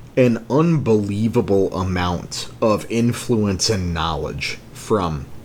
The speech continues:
so much stuff from all over the extreme metal and grind spectrum.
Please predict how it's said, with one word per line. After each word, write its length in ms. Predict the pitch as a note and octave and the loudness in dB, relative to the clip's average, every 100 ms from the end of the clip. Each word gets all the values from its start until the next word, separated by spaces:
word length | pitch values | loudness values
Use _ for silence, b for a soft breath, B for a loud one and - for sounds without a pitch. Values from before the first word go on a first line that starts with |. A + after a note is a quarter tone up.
| - - - - - - | -16 -18 -18 -18 -16 -8
so 280 | - - D#3+ | 0 6 6
much 240 | D#3 B2+ | 6 0
stuff 560 | - - A2 C#2 - - - | 0 0 0 0 -8 -14 -4
from 240 | D3 A#2 | 0 0
all 360 | - A#2 C3 C3+ | 0 4 6 6
over 280 | B2 A#2+ A2 | 6 4 0
the 180 | F#2+ F#2 | 0 -2
extreme 440 | - - G#2+ F#2+ | -4 -2 0 2
metal 300 | F2 F2 F2 | 2 0 0
and 120 | E2+ | -2
grind 380 | D#2+ E2+ D2+ D#2 | 0 -2 -2 -4
spectrum. 540 | - - E2 - - | -4 -4 -4 -6 -8